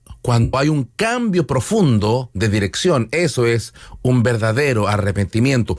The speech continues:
un arrepentimiento genuino. No basta solamente sentirnos mal por el pecado. Qué importante es empezar a cambiar nuestro estilo de vida.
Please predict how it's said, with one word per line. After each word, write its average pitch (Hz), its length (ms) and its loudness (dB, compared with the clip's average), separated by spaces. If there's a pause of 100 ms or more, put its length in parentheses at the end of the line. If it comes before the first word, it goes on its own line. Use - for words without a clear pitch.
(160)
un 110 140 2
arrepentimiento 107 1000 0
genuino. 87 760 0
No 127 240 2
basta 131 480 -2 (240)
solamente 120 540 0
sentirnos 113 680 0
mal 110 380 0 (240)
por 98 160 0
el 98 100 2
pecado. 80 640 0 (1120)
Qué 135 160 -2
importante 139 840 0
es - 500 -8 (400)
empezar 131 800 -2
a 117 100 0
cambiar 120 600 2
nuestro 113 280 -4
estilo 127 600 -2
de 87 240 -2
vida. 82 400 0